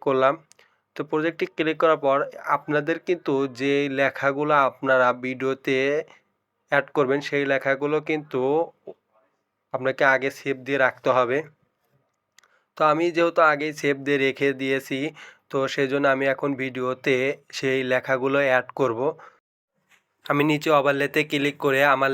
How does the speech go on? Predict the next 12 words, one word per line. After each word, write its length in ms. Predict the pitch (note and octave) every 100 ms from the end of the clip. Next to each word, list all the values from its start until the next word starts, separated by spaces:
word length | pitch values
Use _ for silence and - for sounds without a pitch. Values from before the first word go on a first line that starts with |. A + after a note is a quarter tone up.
| C3
লেখাটি 460 | B2+ - C3+ C#3 C3+ B2+
আমি 180 | C3 D3 D3 - - _
ভিডিওর 340 | C3 C3 C3 C3 B2+
মাঝখানে 480 | B2 - C3+ C3 C#3 C#3
নিয়ে 140 | C3+ C3+
নিলাম। 260 | B2+ B2 C3+ D3+
তো 100 | - C3+ C3+ C3+
আমি 140 | C#3 C3
এখান 180 | C3 C#3+ C#3+
থেকে 140 | C#3+ C#3
যদি 160 | D3 D#3 D3+ D3+
স্প্লাইস 540 | - C3+ C3 C#3 D3